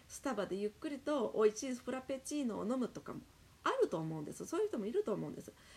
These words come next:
そしたら週に一回自分時間を取るために子供を、言うたら二時間ほどね、どこかに預けようと。で、預けるお金、そしてスタバでフラペチーノ飲む一杯五百円ほどのお金、ね。そうやって考えると、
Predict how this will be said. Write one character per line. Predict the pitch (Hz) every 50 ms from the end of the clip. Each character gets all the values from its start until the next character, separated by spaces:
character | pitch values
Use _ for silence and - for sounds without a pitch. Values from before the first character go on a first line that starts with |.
| - -
そ | -
し | -
た | - 427
ら | 320 -
週 | - - 370 359 339 320
に | 294 269 262 262
一 | 247 - -
回 | 285 294 311 302
自 | 226 233 240
分 | 214 226 233 240 233
時 | 262 285
間 | 285 285 254 247 240
を | 226
取 | - 262 269
る | 262 254
た | 269 262
め | 240 233
に | 247 285 277 262
子 | - - 240
供 | 233 233 220 226 247 294 330 320
を、 | 247 - - - - - - -
言 | 208
う | 208
た | 175
ら | 160
二 | 185 208
時 | 196 214
間 | 214 214 196 190
ほ | 220 202
ど | 196 214
ね、 | 247 392 427 - - - - -
ど | 190
こ | 170 190
か | - 165
に | 160 160 156
預 | 165 175 175 185 185
け | - 185
よ | 190 214 202 151
う |
と。 | - - - - -
で、 | 202
預 | - 180 170 160 160 -
け | 156 156
る | 143 -
お | 160
金、 | - 185 214 247 277 - -
そ | - 269
し | 277 -
て | - 440 440 - - - -
ス | - -
タ | - 294 226
バ | 202 208
で | 214 247 220 - 185
フ | 208
ラ | 202 190
ペ | - 202 190
チ | - - 208
ー |
ノ | 196 170
飲 | 170 175 170
む | 170 165 -
一 | - -
杯 | - - 170 170
五 | 160 196
百 | 220 247 262 254 277
円 | 277 269 262
ほ | 277 269
ど | 254 262
の | 247 247 247
お | 254
金、 | 247 285 277 285 285 - - - - - - -
ね。 | 277 427 494 - - - - -
そ | - 508
う | 554 605
や | 605
っ |
て | - 294
考 | - 277 294 285 269 277 277
え | 269
る | 269 277
と、 | - 403 381 214